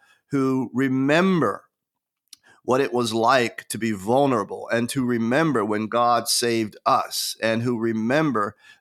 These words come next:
that we're supposed to be a unique witness in the world. Uh, and so, uh, not that we're supposed to be the sort of, these sort of religious caricatures, but we're supposed to, uh, put, uh,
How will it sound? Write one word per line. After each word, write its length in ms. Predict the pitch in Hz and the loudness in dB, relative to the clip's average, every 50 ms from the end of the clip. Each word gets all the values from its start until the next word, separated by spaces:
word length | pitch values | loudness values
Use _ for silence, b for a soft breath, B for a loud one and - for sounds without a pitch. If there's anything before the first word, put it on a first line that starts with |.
| b | b
that 240 | - 110 107 95 110 | -2 0 0 0 0
we're 180 | 127 143 156 160 | 0 0 0 0
supposed 600 | - - 127 113 - - 160 156 190 180 - - | 0 -2 -2 -4 -2 0 0 0 2 0 -2 -2
to 80 | 127 | -2
be 200 | 117 113 117 117 | -2 0 0 0
a 40 | 113 | 0
unique 420 | 113 117 120 127 135 131 127 127 | 0 0 0 0 0 0 -2 -2
witness 500 | 104 101 113 117 - - 123 120 120 - | -4 -4 -4 -4 -4 -4 -4 -4 -4 -4
in 140 | 107 104 107 | -4 -4 -4
the 120 | 104 104 101 | -4 -4 -2
world. 520 | 101 117 135 127 104 90 - 78 - _ _ b b b b b b b | 0 0 2 2 0 0 -4 -8 -14 _ _ b b b b b b b
Uh, 380 | - 98 104 104 104 101 104 104 - | 0 0 2 2 2 0 0 -2 -4
and 260 | 113 110 110 107 104 | -4 -4 -2 -2 -2
so, 460 | - - 107 107 104 104 104 101 - 95 | -2 0 0 2 2 2 0 -2 -2 -4
uh, 60 | 104 | -4
not 260 | 107 113 123 127 123 | -2 0 0 0 0
that 100 | 117 117 | 0 -2
we're 120 | 113 113 | -4 -4
supposed 320 | 110 - - 117 120 117 - | -4 -4 -4 -4 -2 -4 -4
to 60 | 104 | -6
be 180 | 101 113 113 117 | -4 -4 -2 -2
the 80 | 107 101 | -4 -4
sort 240 | - - 110 110 | -6 -6 -4 -4
of, 60 | 110 104 | -4 -4
these 180 | 107 107 101 | -4 -2 -2
sort 180 | - - 113 110 | -2 -2 -2 -2
of 140 | 104 98 104 | -2 -2 -2
religious 460 | 104 101 104 113 107 - 107 - - | -2 -2 0 -2 -2 -4 -4 -6 -6
caricatures, 880 | - - 143 156 165 - - 101 104 - - - 87 85 90 - - - b b b b b b | -4 -4 -2 -2 -2 -4 -4 -6 -8 -6 -8 -8 -8 -8 -10 -12 -14 -16 b b b b b b
but 120 | 120 117 | -2 0
we're 120 | 123 123 117 | 0 0 0
supposed 480 | - - 107 - - 139 151 147 - | 0 -2 -4 -2 -2 -2 0 -2 -2
to, 160 | 131 113 98 - - | -2 -4 -4 -4 -2
uh, 120 | 98 95 - - _ | -4 -4 -4 -4 _
put, 200 | - 127 120 - _ - | -4 -4 -4 -6 _ -8
uh, 100 | 101 101 | -8 -8